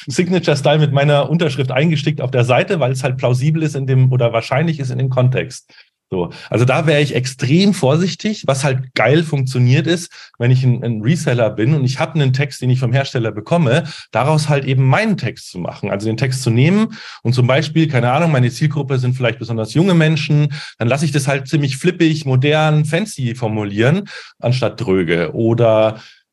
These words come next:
äh, ich kann auch tatsächlich zwei verschiedene Schuhe nehmen und die miteinander vergleichen sprachlich. Sowas funktioniert auch sehr gut. Ähm, also es gibt immer Möglichkeiten. Ähm,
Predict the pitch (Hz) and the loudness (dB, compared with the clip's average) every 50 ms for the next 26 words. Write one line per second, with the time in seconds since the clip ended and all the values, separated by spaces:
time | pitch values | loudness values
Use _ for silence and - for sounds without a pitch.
0 | - - 95 113 113 107 98 82 80 92 - - - 127 127 170 - 147 127 - | -12 -8 -6 -4 -4 -4 -4 -6 -8 -10 -12 -8 -4 0 0 2 2 0 0 0
1 | 139 127 127 147 143 131 147 135 - - - 131 127 127 135 127 127 - 139 147 | -2 0 0 0 0 2 0 0 0 -2 0 0 2 2 2 0 0 0 0 2
2 | 143 139 123 123 - - 139 151 175 180 170 170 165 160 160 165 170 165 165 160 | 2 2 2 0 0 0 2 2 4 4 4 4 2 2 2 2 2 0 0 -2
3 | - - - 127 131 127 127 131 131 131 139 135 131 131 127 127 131 131 127 127 | -4 -4 -4 -2 -2 0 0 0 0 0 0 0 2 2 4 4 2 2 2 2
4 | 127 156 190 180 175 147 127 - - - 82 80 80 - - 85 78 - - 120 | 2 2 0 0 -2 -2 -2 -4 -6 -8 -8 -8 -8 -8 -8 -10 -10 -6 -4 0
5 | 123 156 - - 147 139 127 - 139 135 131 127 139 135 - - 107 90 85 82 | 0 0 0 2 0 -2 0 2 2 2 4 2 2 0 -2 -2 -4 -4 -4 -4
6 | 82 78 78 78 - - - - - - - - - _ _ _ - 98 98 98 | -6 -6 -8 -8 -10 -14 -20 -20 -20 -20 -20 -20 -20 _ _ _ -6 -4 -2 -2
7 | 90 104 113 120 - - 180 175 - - 143 175 175 165 139 123 123 - 104 - | -2 -2 -2 -2 -2 -2 -2 -2 0 0 2 4 4 4 4 4 4 2 0 -4
8 | - - 107 90 85 85 - 90 90 90 - - - 92 92 90 92 92 82 - | -6 -6 -4 -4 -4 -4 -6 -6 -8 -8 -8 -6 -6 -6 -4 -4 -4 -6 -8 -8